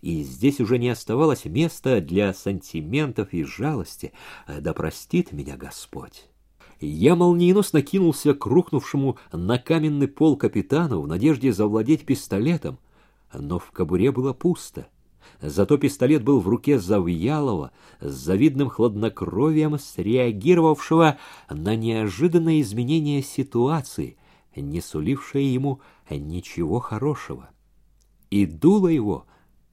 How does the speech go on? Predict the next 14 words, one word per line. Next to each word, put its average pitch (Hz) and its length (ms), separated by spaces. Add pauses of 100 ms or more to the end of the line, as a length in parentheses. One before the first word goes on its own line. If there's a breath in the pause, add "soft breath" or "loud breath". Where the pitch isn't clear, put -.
(160)
было 165 340
приставлено 170 760 (320 soft breath)
к - 60
виску 170 560
журналистки. 143 840 (1200)
Ситуация 160 800 (580 soft breath)
сильно 147 720
осложнялась. 127 1120 (1300)
"Спокойно", 92 1160 (500 soft breath)
сдвинув 131 680
очки 113 840
на 85 200
лоб, 113 420
прошипел 101 640